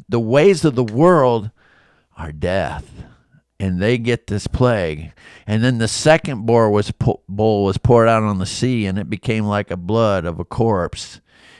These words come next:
and everything in it died. And then the third wood bowl was poured out by the angel, the third angel, and the rivers and springs became blood. And so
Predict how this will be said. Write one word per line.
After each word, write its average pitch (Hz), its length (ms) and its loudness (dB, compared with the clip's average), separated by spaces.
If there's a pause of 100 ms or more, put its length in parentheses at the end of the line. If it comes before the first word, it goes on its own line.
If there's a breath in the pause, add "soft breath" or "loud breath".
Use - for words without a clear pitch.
and 104 160 -4
everything 120 380 0
in 113 120 -2
it 101 160 -6
died. 104 360 0
And 98 80 -6
then 113 100 -2
the 107 100 -4
third 143 460 2
wood 104 300 -2
bowl 104 320 0
was 95 140 -2
poured 104 280 2
out 98 180 0
by 90 180 -2
the 92 140 -4
angel, 90 440 -4 (440 soft breath)
the 101 120 -4
third 120 320 4
angel, 98 640 -4 (800)
and 95 240 -4
the 101 60 0
rivers 123 600 4
and 98 140 -6
springs 127 460 -2
became 95 460 -4
blood. 85 420 -4 (1500)
And 98 180 -4
so 117 380 2